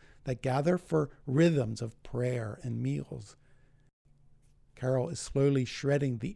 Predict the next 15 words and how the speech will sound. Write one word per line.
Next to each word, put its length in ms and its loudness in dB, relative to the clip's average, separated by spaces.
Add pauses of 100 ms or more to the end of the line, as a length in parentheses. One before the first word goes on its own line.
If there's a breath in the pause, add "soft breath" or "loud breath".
identity 720 -4
of 160 -10
a 60 -10
selfish, 800 -4 (960 soft breath)
purely 420 4
personal 540 0
salvation 800 -8
and 240 0
welcoming 560 4
her 180 0
role 360 2
within 240 -4
a 80 -4
visible 600 -2
community 760 -6